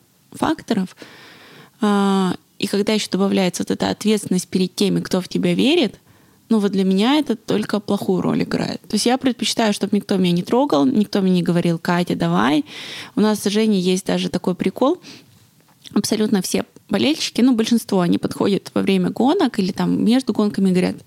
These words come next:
«У тебя все получится». И все так говорят. А они говорят:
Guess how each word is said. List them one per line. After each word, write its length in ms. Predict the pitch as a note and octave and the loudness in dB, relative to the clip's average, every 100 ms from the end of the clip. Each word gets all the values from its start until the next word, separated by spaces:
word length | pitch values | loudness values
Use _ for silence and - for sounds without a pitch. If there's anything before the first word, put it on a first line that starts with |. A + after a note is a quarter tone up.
| _ - | _ -8
«У 40 | |
тебя 280 | - G3 F3 | -4 -2 -2
все 180 | - - | -4 -4
получится». 560 | - - - - - - _ _ - - - - _ - | -4 -4 -4 -8 -10 -12 _ _ -20 -20 -20 -20 _ -6
И 40 | |
все 320 | G#3 - - G3+ | -4 -2 -2 0
так 140 | E3 | -2
говорят. 360 | C#3+ - - - - _ - | -2 -4 -4 -6 -14 _ -6
А 80 | - | 0
они 200 | A3 B3 | 2 4
говорят: 480 | A3 A3 A#3 A#3+ - | 2 2 2 0 -4